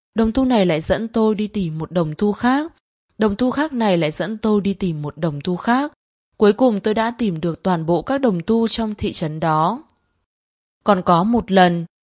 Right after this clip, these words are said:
khi tôi giảng chân tướng cho một người ngồi cùng xe, sau khi cô ấy làm tam thoái, nói, "Tôi vốn là tu luyện Pháp Luân Công,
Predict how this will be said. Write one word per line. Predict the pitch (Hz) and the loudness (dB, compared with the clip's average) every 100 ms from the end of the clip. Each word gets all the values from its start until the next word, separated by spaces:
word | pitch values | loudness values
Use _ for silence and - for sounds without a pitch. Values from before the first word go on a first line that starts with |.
| _ | _
khi | - 233 | -2 2
tôi | 233 214 214 | 4 4 4
giảng | 202 202 | 2 -2
chân | 160 247 240 | 0 -2 0
tướng | 214 185 | 2 2
cho | 190 247 | 0 0
một | 233 190 | -2 -2
người | 185 180 165 | -2 0 0
ngồi | 165 160 | 0 -2
cùng | - 160 156 | 0 -2 -2
xe, | - 202 196 196 - _ _ | 2 4 4 0 -4 _ _
sau | - 247 | 0 2
khi | 233 233 233 | 2 2 2
cô | |
ấy | 214 180 180 | 2 2 0
làm | 220 196 165 | 0 -2 -2
tam | 226 220 | -4 -2
thoái, | 202 170 165 190 285 _ - | 0 2 0 -2 -8 _ -10
nói, | 170 156 160 196 311 _ _ _ _ | -4 -2 -2 -4 -8 _ _ _ _
"Tôi | 220 214 | 2 4
vốn | 202 185 220 | 4 4 2
là | 247 190 | 0 0
tu | 240 240 | 0 2
luyện | 233 - | 2 0
Pháp | - 285 233 | -2 0 2
Luân | 220 208 | 0 0
Công, | 214 208 202 | 4 4 2